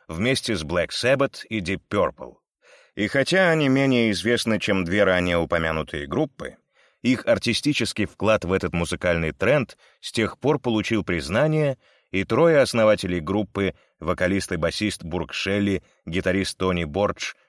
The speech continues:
и барабанщик Рэй Филлипс — любимы фанатами по всему миру. Всего за три альбома группа добилась заслуженного признания.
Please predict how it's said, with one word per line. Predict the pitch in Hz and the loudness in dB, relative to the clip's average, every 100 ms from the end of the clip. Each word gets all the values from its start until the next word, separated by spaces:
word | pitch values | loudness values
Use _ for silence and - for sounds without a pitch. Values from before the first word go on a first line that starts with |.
| - | -8
и | 87 | -2
барабанщик | 87 82 92 85 87 - | 0 2 2 0 -6 -4
Рэй | 85 73 | -4 -4
Филлипс — | 123 156 92 - - - _ _ _ | -2 -2 -2 -6 -14 -16 _ _ _
любимы | 80 104 104 170 170 | -4 -2 0 2 2
фанатами | - 104 110 117 117 | 2 2 2 2 0
по | 113 110 | 0 -2
всему | - - 80 | -2 -6 -6
миру. | 78 71 60 - _ _ _ _ _ _ _ | -6 -8 -10 -20 _ _ _ _ _ _ _
Всего | - 117 156 | -4 0 2
за | 160 151 | 4 2
три | - 151 | 2 2
альбома | 139 120 120 170 120 | 2 2 2 4 4
группа | 87 95 131 113 | 2 0 0 0
добилась | 92 87 117 110 82 | 0 2 0 0 0
заслуженного | 85 - 92 82 85 80 | -2 -2 -4 -2 -4 -4
признания. | - 82 73 80 62 - - | -6 -6 -4 -4 -4 -10 -20